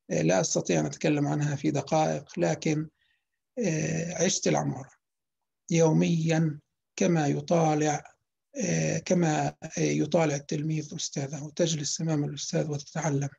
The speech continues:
يعني، آه، ليس انتقاصًا لأحد في المراحل الأكاديمية، لكن، آه، حينما تستمتع وتجلس في، آه، الم-، في المكان وتحس أنك في،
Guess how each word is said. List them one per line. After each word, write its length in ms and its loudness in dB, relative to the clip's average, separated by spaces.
يعني، 560 0
آه، 160 2
ليس 460 2
انتقاصًا 720 0
لأحد 720 -4
في 440 -4
المراحل 800 -2
الأكاديمية، 1000 -4
لكن، 640 2
آه، 240 -2
حينما 720 2
تستمتع 800 0
وتجلس 760 0
في، 580 -2
آه، 540 -2
الم-، 580 0
في 100 -4
المكان 640 2
وتحس 800 -4
أنك 800 2
في، 280 -6